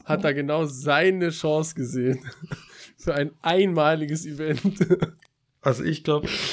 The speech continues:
Speaker 2: bei der Beichte wären das so ein, zwei Zusatzinfos, wie die Begleitumstände waren, super
Speaker 1: Ja.
Speaker 2: hilfreich. Aber ich find's trotzdem wild, weil sowas hatte ich noch nicht.
Speaker 1: Ich auch nicht, aber so kann man, so kann man mehr spekulieren auch. Find ich interessant.
Speaker 2: Ja, das stimmt.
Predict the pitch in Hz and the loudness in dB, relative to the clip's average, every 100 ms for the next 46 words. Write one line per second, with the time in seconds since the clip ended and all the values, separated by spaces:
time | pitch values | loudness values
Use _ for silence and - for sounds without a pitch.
0 | - - 135 123 151 147 139 131 123 123 | -6 -2 -2 0 -2 0 -2 -4 -4 0
1 | 127 123 - - 135 - 127 - 135 127 | 0 -2 -4 0 0 0 -2 -2 -2 -4
2 | - 143 131 127 120 120 123 120 123 117 | -2 -4 0 2 2 0 -2 -2 -2 -2
3 | 117 123 131 - 131 120 - 120 120 117 | -2 -2 -2 -4 -6 -6 -4 -2 0 -2
4 | - 113 113 113 110 - 135 131 123 117 | -2 -2 0 -2 -4 -6 2 4 6 4
5 | 123 123 120 - - 107 104 113 120 143 | 0 -2 -6 -12 -8 -6 -4 -6 -4 -6
6 | 131 - 107 - 170 117 120 - - 120 | -6 -6 -8 0 0 2 0 0 -2 0
7 | 123 143 - - - _ _ 123 127 147 | -2 -6 -14 -20 -20 _ _ 0 2 0
8 | 143 165 151 101 - _ _ _ _ _ | 0 0 0 -4 -12 _ _ _ _ _
9 | _ - 147 - 139 123 120 123 147 - | _ -6 -4 2 2 2 2 0 2 4
10 | 165 165 156 147 180 170 170 170 - 139 | 4 4 2 2 4 4 4 0 -2 0
11 | 147 120 98 101 - 170 160 240 160 185 | 2 2 -2 -6 0 2 4 4 2 4
12 | 202 208 - - 104 95 | 4 2 0 -4 -6 -6